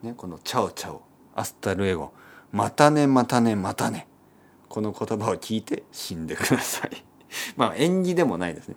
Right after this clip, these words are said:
縁起でもないというのはちょっと、ジョークにするのはちょっと悪い感じがしますけど、まあでも本当にあの、死ぬ寸前までね、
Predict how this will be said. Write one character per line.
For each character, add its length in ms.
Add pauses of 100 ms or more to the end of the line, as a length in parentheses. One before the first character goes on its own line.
(920)
縁 200
起 100
で 80
も 100
な 120
い 60
と 80
い 20
う 40
の 60
は 60
ち 100
ょ 20
っ 20
と、 180 (800)
ジ 120
ョ 80
ー 40
ク 100
に 100
す 140
る 80
の 80
は 60
ち 60
ょ 20
っ 20
と 120
悪 260
い 40 (160)
感 220
じ 80
が 80
し 120
ま 120
す 80
け 80
ど、 260 (460)
ま 80
あ 20
で 80
も 220
本 160
当 100
に 100
あ 60
の、 540
死 180
ぬ 100
寸 260
前 100
ま 120
で 80
ね、 140